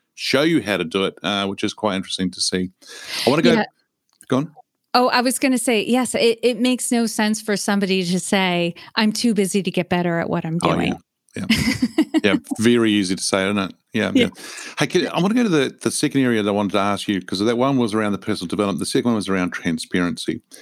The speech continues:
Speaker 2: Mm-hmm.
Speaker 1: We're finding that, as you said before, that people are, leaders are expected to be more transparent that nowadays. Why, why aren't they transparent? What, what's sort of holding them back? Any ideas?
Speaker 2: Yeah, definitely. I mean, there is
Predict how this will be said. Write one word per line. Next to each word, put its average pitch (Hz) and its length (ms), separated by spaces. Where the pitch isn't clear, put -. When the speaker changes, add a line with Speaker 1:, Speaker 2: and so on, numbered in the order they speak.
Speaker 2:
Mm-hmm. 185 220
Speaker 1:
We're 139 320
finding 175 480
that, 117 340
as 117 160
you 101 60
said 117 200
before, 110 420
that 101 200
people 117 240
are, 104 180
leaders 104 340
are 95 40
expected 92 420
to - 40
be 98 80
more 95 180
transparent 95 580
that 90 220
nowadays. 92 420
Why, 131 220
why 135 280
aren't 135 160
they 90 120
transparent? 85 520
What, 101 160
what's 127 220
sort - 180
of - 60
holding 101 300
them 92 140
back? - 160
Any 127 220
ideas? 120 440
Speaker 2:
Yeah, 254 320
definitely. 196 680
I 254 100
mean, 254 260
there 254 300
is 226 640